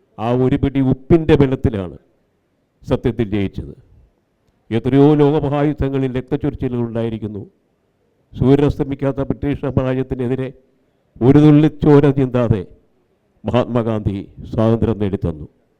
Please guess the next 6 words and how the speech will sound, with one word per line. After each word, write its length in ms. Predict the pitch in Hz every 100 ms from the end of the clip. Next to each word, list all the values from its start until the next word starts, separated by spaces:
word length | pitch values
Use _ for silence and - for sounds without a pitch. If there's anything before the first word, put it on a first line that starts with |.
| _ _ _ _ -
ഇപ്പോൾ 140 | 113 107
അദ്ദേഹം 240 | 104 107 110
തെരുവിലാണ്. 560 | 104 110 110 82 78 76 _ _ _ _ _ _ _ _ _
തെരുവിൽ 320 | 107 113 113 117 110
മഴയും 360 | 110 110 113 113 - - _ 104
വെയിലും 320 | 107 113